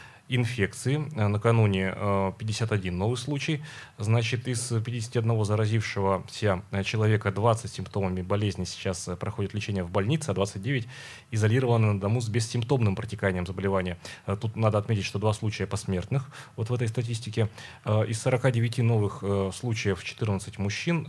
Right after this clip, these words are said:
тридцать четыре женщины и один ребёнок.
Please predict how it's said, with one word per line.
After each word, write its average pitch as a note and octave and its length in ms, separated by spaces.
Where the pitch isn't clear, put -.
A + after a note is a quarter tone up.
тридцать A2 240
четыре G2 240
женщины C3 380
и A2 260
один A2 360
ребёнок. G2+ 500